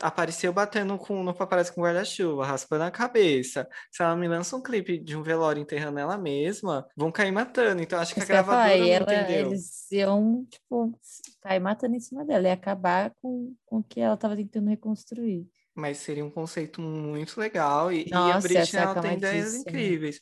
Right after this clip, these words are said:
Speaker 1: É que realmente a gravadora nunca deu, é, muita liberdade artística pra Britney. Eles sempre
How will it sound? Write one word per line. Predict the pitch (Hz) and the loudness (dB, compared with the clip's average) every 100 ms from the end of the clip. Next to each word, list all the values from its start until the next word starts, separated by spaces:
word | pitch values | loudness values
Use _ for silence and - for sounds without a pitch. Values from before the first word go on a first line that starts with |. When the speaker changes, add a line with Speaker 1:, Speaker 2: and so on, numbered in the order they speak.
| - | -4
Speaker 1:
É | |
que | 165 190 | -2 2
realmente | 202 208 190 190 202 | 2 2 -2 -2 -2
a | |
gravadora | 180 185 202 190 175 180 | 0 0 0 0 0 0
nunca | 175 175 - 240 | -2 -4 -6 -8
deu, | 190 160 156 202 180 - | -4 -2 0 -2 -4 -2
é, | 160 | -2
muita | 160 170 196 | 0 -2 -4
liberdade | 180 180 175 175 170 180 | -4 -2 0 0 0 0
artística | 214 285 - 190 175 - 180 | -4 -6 -8 -6 -6 -6 -8
pra | - 190 | -6 -8
Britney. | 214 160 147 - 143 | -4 -6 -6 -8 -8
Eles | 143 | -8
sempre | 143 156 147 | -8 -10 -12